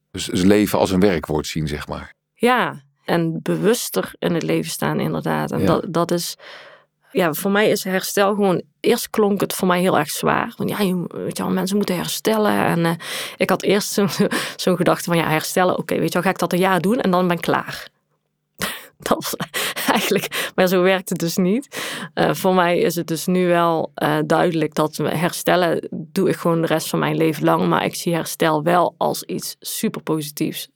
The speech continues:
Speaker 2: Eh, ja, het kost wat energie, maar het geeft, het levert me ook zoveel mooie dingen op dat het eigenlijk,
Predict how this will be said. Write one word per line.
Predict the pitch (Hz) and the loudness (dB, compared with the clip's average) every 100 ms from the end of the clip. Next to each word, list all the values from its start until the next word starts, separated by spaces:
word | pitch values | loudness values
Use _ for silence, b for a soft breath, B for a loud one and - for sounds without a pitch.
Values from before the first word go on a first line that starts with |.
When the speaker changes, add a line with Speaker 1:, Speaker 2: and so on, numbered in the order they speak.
| _ | _
Speaker 2:
Eh, | - 160 | -6 -4
ja, | 151 175 190 | 0 2 2
het | - | 0
kost | - 170 | -4 -2
wat | 160 - | -2 -2
energie, | 151 147 170 180 | -2 -2 0 0
maar | 165 - | 0 -2
het | - | -4
geeft, | - 160 160 | -2 -2 -2
het | 175 165 | -4 0
levert | 165 160 | 0 0
me | - | -4
ook | 151 | -2
zoveel | 190 196 196 | 0 2 2
mooie | 185 180 165 | 4 4 4
dingen | 165 165 | 2 2
op | 151 156 - B B B B | 2 0 -2 B B B B
dat | - - | -2 0
het | 160 - | 0 -2
eigenlijk, | - 160 175 165 | 0 2 2 -2